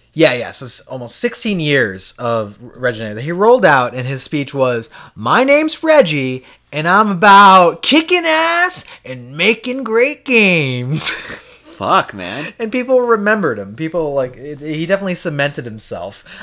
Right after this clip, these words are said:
Speaker 1: Uh,
Speaker 2: I love him 'cause he's, like, people meme about him and he leans into
Speaker 1: Mm-hmm.
Speaker 2: him and he has fun with it. Like, you know, he, granted, he's in his, like, fifties, but, like, he knows what it's like to kinda give the people what they want, even if it's just, like, playful joking.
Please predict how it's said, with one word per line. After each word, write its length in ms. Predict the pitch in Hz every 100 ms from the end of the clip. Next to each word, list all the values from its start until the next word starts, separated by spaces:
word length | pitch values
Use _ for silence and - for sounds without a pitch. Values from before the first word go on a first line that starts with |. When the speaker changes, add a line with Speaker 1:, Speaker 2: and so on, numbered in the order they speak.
| -
Speaker 1:
Uh, 500 | 117 123 123 120 117 120
Speaker 2:
I 100 | 180
love 200 | 233 330
him 100 | 320
'cause 160 | 254 214
he's, 240 | 190 170
like, 320 | 160 135 -
people 320 | - 214 262
meme 280 | 160 113 123
about 280 | 143 175 196
him 100 | 196
and 80 | 147
he 80 | 123
leans 300 | 127 180 175
into 240 | 135 135
Speaker 1:
Mm-hmm. 60 | 101
Speaker 2:
him 40 |
and 80 | 98
he 40 |
has 160 | 151 -
fun 340 | - 101 127
with 160 | 110 -
it. 160 | 82 -
Like, 260 | 90 90
you 80 | 95
know, 260 | 101 143 170
he, 220 | 160 160 - - _ _
granted, 300 | - 277 185 147
he's 180 | 147
in 80 | 151
his, 140 | 131 117
like, 140 | 101
fifties, 600 | - 107 - 92 80 92
but, 160 | - 80
like, 120 | 113
he 160 | - 151
knows 260 | 160 165
what 100 | 165
it's 180 | 131 -
like 200 | 107 101
to 100 | 107
kinda 320 | 98 98 90
give 240 | 87 92 85
the 80 | -
people 260 | 90 80
what 160 | 78 80
they 80 | 80
want, 320 | 76 69 -
even 240 | 92 87
if 100 | 85 85
it's 100 | -
just, 160 | -
like, 300 | 87 82 _
playful 260 | 104 90 85
joking. 400 | 78 73 78